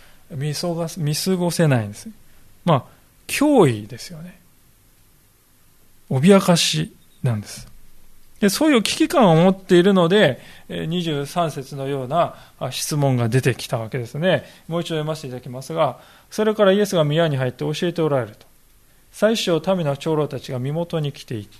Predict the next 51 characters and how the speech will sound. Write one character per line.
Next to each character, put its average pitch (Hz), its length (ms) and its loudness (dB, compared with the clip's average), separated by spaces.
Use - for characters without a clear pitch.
た。 - 140 -20
何 247 340 0
の 170 160 0
権 165 300 -4
威 - 20 -2
に 127 80 -4
よ 123 120 -4
っ 117 40 -12
て - 200 -10
こ 147 120 -6
れ 147 60 0
ら 131 80 -2
の 123 100 -8
こ 165 120 -12
と 175 100 -8
を - 20 -4
し - 100 -12
て 156 80 -6
お 135 100 -4
ら 135 100 0
れ 127 60 -2
る 113 40 -8
の 107 100 -12
で 104 80 -16
す - 120 -20
か？ - 80 -20
誰 214 380 2
が 226 240 0
あ 156 80 2
な 156 120 0
た 143 120 -2
に 123 100 -2
そ 139 140 -4
の 127 140 0
権 143 340 2
威 131 80 2
を 170 260 6
授 143 320 -2
け 135 140 -4
た 123 120 -4
の 107 120 -8
で 104 100 -12
す - 140 -14
か？」 214 160 -2
と、 - 80 -20
こ 214 380 6
う 311 100 -14
言 147 100 2
い 113 40 2
ま 104 120 -6
す。 - 180 -20